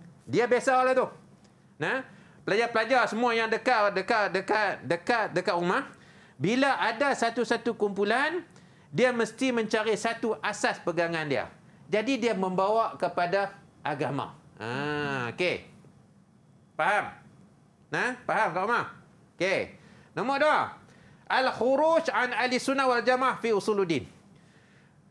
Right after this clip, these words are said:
Bila dah tak setuju dengan ahli sunnah wal jamaah, mesti mencari satu stand yang baru.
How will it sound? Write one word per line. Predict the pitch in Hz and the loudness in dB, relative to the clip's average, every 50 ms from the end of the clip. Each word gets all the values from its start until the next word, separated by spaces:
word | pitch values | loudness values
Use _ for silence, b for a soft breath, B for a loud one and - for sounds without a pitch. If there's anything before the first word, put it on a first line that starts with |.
| _ _ _ | _ _ _
Bila | - 135 220 277 285 311 302 | -2 0 2 4 4 4 4
dah | 294 269 233 | 4 2 0
tak | - 240 170 151 | 0 -2 -4 -2
setuju | - - 285 285 277 302 269 | -2 -2 0 0 2 2 2
dengan | 226 240 233 226 226 | 2 2 0 0 -2
ahli | 196 202 220 240 247 226 | 0 0 0 0 0 -2
sunnah | - 247 262 269 269 220 | 0 0 0 2 2 2
wal | 214 233 269 302 294 | 4 4 4 4 4
jamaah, | 226 233 214 202 190 143 151 175 180 - - - - - - - - | 2 2 0 2 0 0 0 -2 -2 -6 -12 -20 -20 -20 -20 -20 -12
mesti | - 123 156 165 - - 262 254 240 | -6 -4 -4 -4 -4 -2 -2 0 0
mencari | 202 180 175 165 - 185 170 175 190 202 180 | 0 0 0 0 0 0 0 2 2 0 0
satu | - - 165 156 - - 196 185 | 0 0 -2 -2 0 0 0 0
stand | - - - - 269 269 277 254 | 0 -2 -2 0 0 2 2 2
yang | 226 202 180 175 | 0 0 0 2
baru. | 165 160 175 196 226 190 123 | 2 2 4 4 4 2 2